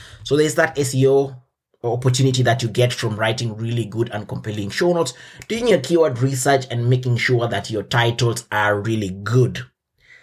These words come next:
Number three is show notes,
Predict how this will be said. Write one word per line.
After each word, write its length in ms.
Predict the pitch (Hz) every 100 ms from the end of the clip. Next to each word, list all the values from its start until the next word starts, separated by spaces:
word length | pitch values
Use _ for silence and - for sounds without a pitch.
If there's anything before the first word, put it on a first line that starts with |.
| _ _ _ _
Number 500 | - 143 175 370 403
three 480 | - - 120 123 160 - _ _ _ _ _ _
is 600 | 147 151 151 151 131 - _ _ _ _ _ _ _ _
show 400 | - - 214 269
notes, 460 | 147 123 143 -